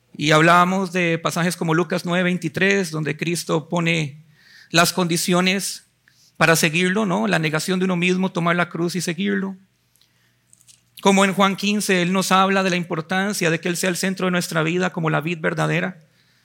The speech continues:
y que los pámpanos separados de la vid nada pueden hacer.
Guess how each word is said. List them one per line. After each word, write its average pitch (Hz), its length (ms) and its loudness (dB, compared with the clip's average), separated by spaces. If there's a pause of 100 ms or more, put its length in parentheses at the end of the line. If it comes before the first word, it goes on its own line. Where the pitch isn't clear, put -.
(140)
y - 80 -16
que 175 100 -6
los 165 220 -2
pámpanos 175 920 0 (340)
separados 185 480 6
de 196 80 2
la 185 100 6
vid 180 200 0
nada 190 380 0
pueden 165 280 -6
hacer. 131 340 -10